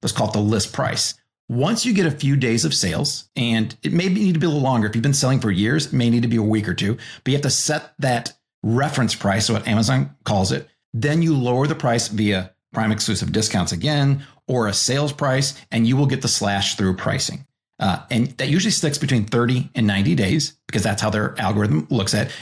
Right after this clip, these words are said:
It looks at what's the prevailing price, uh, of the reference price over the past ninety days. I've seen it lower to thirty, but they say ninety. Once you lose that,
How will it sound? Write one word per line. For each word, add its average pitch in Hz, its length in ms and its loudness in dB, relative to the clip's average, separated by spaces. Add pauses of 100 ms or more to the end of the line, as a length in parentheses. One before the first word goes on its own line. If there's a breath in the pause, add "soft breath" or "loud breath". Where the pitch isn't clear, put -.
(100)
It 98 80 -4
looks 117 260 0
at 131 100 -2
what's 110 300 0
the - 60 -4
prevailing 127 760 0
price, 110 520 -2 (280 loud breath)
uh, 101 320 0
of 113 220 -2
the 110 60 0
reference 120 320 0
price 104 360 -2
over 110 140 0
the 110 60 0
past 110 260 -2
ninety 123 320 2
days. 98 420 0
I've 101 140 -2
seen 101 240 2
it 143 80 -2
lower 123 220 2
to 160 80 0
thirty, 120 300 0
but 107 220 -2
they 101 120 0
say 113 180 0
ninety. 98 380 0 (360 loud breath)
Once 143 220 0
you 127 100 2
lose 180 200 0
that, 214 300 -4